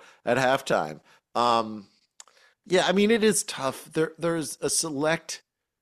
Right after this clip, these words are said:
few who can really, who are the Rihanna,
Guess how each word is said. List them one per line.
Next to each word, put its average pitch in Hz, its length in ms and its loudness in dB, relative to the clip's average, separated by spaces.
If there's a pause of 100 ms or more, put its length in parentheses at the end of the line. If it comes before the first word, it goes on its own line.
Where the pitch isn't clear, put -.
(360)
few 131 800 0
who 127 220 -4
can 113 500 -2 (200)
really, 135 560 0 (100)
who 127 120 -2
are 113 280 4
the 110 220 -4
Rihanna, 101 1040 -2